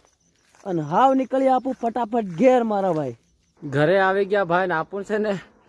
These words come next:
ભારી ભાર લાગ્યો. આ લીલી રાડ ભારી ભારી લાગ્યો, હૂત પડી ગઈ રાડ મને. વાકો વાકો નીત ઘેર આવતો રહ્યો. અને બીજી વાત, આપણ છે ને આ મોબાઈલની અંદર સ્ટોરેજ ફૂલ થતા કરે છે. એકસો અઠ્ઠાવીસ જીબી સ્ટોરેજનું છે. હજુ કેટલુંક મોંઘું લાવો મારા ભાઈ,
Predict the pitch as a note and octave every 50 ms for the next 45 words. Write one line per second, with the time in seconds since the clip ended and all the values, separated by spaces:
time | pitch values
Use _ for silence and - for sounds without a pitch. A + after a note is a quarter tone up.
0 | _ _ _ _ _ - C#3 E3 E3 F3 F3 D#3 C#3+ - G#3 F3+ F3+ F3 F3 E3+
1 | E3 E3+ E3+ E3+ E3+ E3 E3 E3 E3 D3+ D#3 D#3 E3 E3+ E3 F3 E3+ E3+ E3+ D#3+
2 | D#3+ D3 C#3+ C#3+ C#3+ D3+ D#3+ E3+ D3+ C#3 D3+ D3+ D#3 D#3 D#3+ E3 E3 E3 D3 E3
3 | E3+ E3+ - F#3 F3 E3+ E3 E3+ E3+ E3+ F3 E3+ F#3 F#3 F#3 F3+ - - - -
4 | - - - - - - C3+ C#3+ D3 D#3+ - F#3+ F#3+ F#3+ F#3+ F#3 G3 G3+ F#3 F#3
5 | G3+ G#3+ G#3 E3+ F3 F#3 F#3 F3 E3+ D#3 - E3+ E3 D3+ D3 B2+ A#2+ _ - _
6 | _ _ _ _ - D3 F3 G3 G3 F3 F#3 F#3+ F3+ G#3+ A3 G#3 F3 E3 - E3
7 | D#3+ E3 - A3 A3 - C4+ A#3+ A#3 A3 A3 G#3+ G3+ G#3 G#3 G#3 G#3+ G#3 G#3 F#3+
8 | G#3+ G3+ - - A3+ A#3+ B3+ A#3+ - - G#3+ G3+ E3+ F#3+ F3+ D3+ D3+ C#3 C3+ C3
9 | B2 A#2+ A#2 A#2+ A2 _ _ _ _ _ _ - - _ - - C#4 C#4+ C4+ -
10 | - D4 C#4 C4 - - C4+ C4+ C4+ B3+ A3+ B3+ A3+ C4+ A#3+ - A#3+ A3+ A3+ A#3
11 | A#3 G#3 A3+ A3+ G3 - A3+ F#3+ F3+ D3 F#3+ A3 G3+ G3 F3+ - G3 A3 - G3
12 | F3+ F3 E3+ F3+ F3 F3 E3+ E3+ E3 D#3+ D#3+ E3 E3 D#3 D#3+ F3+ G3+ G#3+ A3+